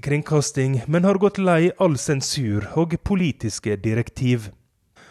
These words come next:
Agnes har funnet meg ei mor og ei dotter som har brukt føremiddagen på å lage plakater med slagord. Men det er tydelig at de gjør det litt for vår skyld. Når vi kommer fram til Kaczynski sin villa, er det flere politibiler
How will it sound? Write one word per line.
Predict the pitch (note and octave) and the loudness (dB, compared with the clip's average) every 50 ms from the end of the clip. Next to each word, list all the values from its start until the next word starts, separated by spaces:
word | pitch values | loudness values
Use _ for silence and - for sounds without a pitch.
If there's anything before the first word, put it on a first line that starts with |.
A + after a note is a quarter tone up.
| - - - | -20 -12 -4
Agnes | - C3+ B2+ G#2+ A2+ A2+ A2+ A2+ - | 0 0 0 2 2 0 0 0 0
har | - C#3 - | 0 0 0
funnet | - D#3+ D#3 E3 E3 | 2 2 2 2 4
meg | C#3+ C3 B2+ | 2 4 4
ei | D3 D3+ E3 | 4 4 4
mor | F3 F#3 F#3 D3+ B2+ B2+ C#3+ | 4 4 4 4 4 2 2
og | C#3 D3 D#3 | 0 2 2
ei | E3 D#3 | 2 2
dotter | C3+ D#3 D#3 - - - D3 C3 B2 | 2 0 0 0 -2 0 2 2 2
som | C3 - - F3 E3 | 2 0 0 2 4
har | F#3+ G3 F3+ | 4 2 2
brukt | D#3+ G#3 G3+ - - | 2 0 0 0 -2
føremiddagen | - - E3 F3 F#3+ G3 F#3 E3 C#3 A#2+ G#2+ A#2+ A#2 A#2+ C3 C3 - - | -2 2 4 6 6 6 4 4 2 2 2 2 2 2 2 0 0 2
på | G#3+ F#3+ D#3 | 4 4 4
å | C3 | 6
lage | B2+ B2+ B2+ C3+ C#3 | 4 2 2 2 -2
plakater | - - D3 - - - D#3 C3 G#2+ - - - F#2+ F#2 G#2 | -2 -2 -4 -4 -2 -4 -2 -2 -2 -4 -6 -8 -8 -6 -6
med | A2+ A2+ | -6 -6
slagord. | - - A#2 A2+ A#2 A#2+ B2+ B2 A2+ A#2+ C3 C3 B2+ A#2 - _ - - - - - | -6 -4 -2 0 2 2 2 0 2 2 4 4 4 2 0 _ -14 -20 -20 -10 -2
Men | - C#3 F3 G3+ G#3 - - | 2 4 4 4 4 0 0
det | E3 F#3 G3 | 2 2 2
er | F#3 - - - | 2 2 0 0
tydelig | F#3 F#3+ G#3 E3+ F#3 G3 E3+ D3+ D3+ D#3+ - | 2 2 2 2 2 4 4 4 4 2 -2
at | - D3+ - | -6 -2 2
de | F#3+ F#3 G3 | 2 2 4
gjør | G3 F3+ D3+ C3 C3 B2+ | 4 4 4 4 2 2
det | D3 D#3 | 0 0
litt | D#3+ D3+ B2+ - - - - | 2 0 0 -2 -2 -8 -4
for | - C#3 B2+ A#2+ | -2 -2 -2 -2
vår | G#2+ A2 G#2+ G#2 - - | -2 -2 -4 -4 -4 -6
skyld. | - - - C#3 C#3 B2+ A#2+ G#2 - - - - _ _ - - - - - - | -8 -2 2 2 2 2 2 -2 -6 -12 -12 -14 _ _ -20 -20 -20 -20 -12 -2
Når | - D#3 F#3 G3 G#3 | 2 4 4 4 4
vi | G#3+ - - | 2 2 4
kommer | G3+ G3+ G3+ F#3+ - | 2 4 4 2 2
fram | G3+ F3 D#3 | 2 2 2
til | - F3+ F3 F3 - | 2 2 0 0 0
Kaczynski | - F3+ F3 - - G3+ F3+ D#3+ - - - D3 C3 | 2 2 2 4 4 4 4 2 2 0 -2 -2 0
sin | - - D#3+ D#3+ | 0 2 0 2
villa, | D#3 F3+ F3+ C#3+ B2 B2+ C#3 D3 C#3 A2+ - - - | 4 4 4 6 6 6 4 4 4 0 -2 -4 0
er | - E3 F3 | 2 4 4
det | E3 E3+ G3 - | 4 4 2 2
flere | - G#3 G3 E3 D3 C#3 D3 D#3 | 4 4 4 6 6 6 4 2
politibiler | - - G3+ G3 G3+ - - F#3 D#3+ B2 G#2+ G2 A2 G#2+ G#2+ G#2+ A2 A2 A2+ A2 | 2 2 2 2 2 0 0 0 0 0 2 2 2 2 4 4 4 4 2 2